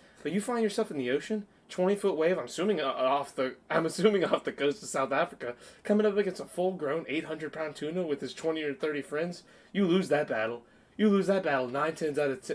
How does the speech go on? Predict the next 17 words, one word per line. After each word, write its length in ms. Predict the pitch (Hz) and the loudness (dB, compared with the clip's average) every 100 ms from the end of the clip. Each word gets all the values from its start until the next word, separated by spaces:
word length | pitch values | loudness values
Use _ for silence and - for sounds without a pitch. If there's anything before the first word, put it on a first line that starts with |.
| - | -8
nine 320 | 131 135 160 | -4 0 0
times 240 | 170 156 139 | 2 0 4
out 120 | 135 | 2
of 120 | 113 | 0
ten. 240 | 139 113 - - _ | -6 -6 -10 -20 _
And 120 | 170 | -2
guess 200 | 151 143 | 0 0
what? 240 | 185 131 - _ _ _ _ - - _ _ - 226 - - - - - - - - - _ | 0 0 -4 _ _ _ _ -20 -20 _ _ -18 -16 -16 -20 -20 -20 -20 -18 -12 -12 -14 _
<laughs> 160 | 226 - | -6 -4
I 60 | |
just 180 | 135 135 | -2 -2
remembered 340 | 135 127 120 117 | -4 -4 -6 -8
what 120 | 117 | -8
the 80 | 131 | -8
next 200 | 123 - | -8 -10
part 180 | - | -10
is. 260 | - - - | -10 -10 -20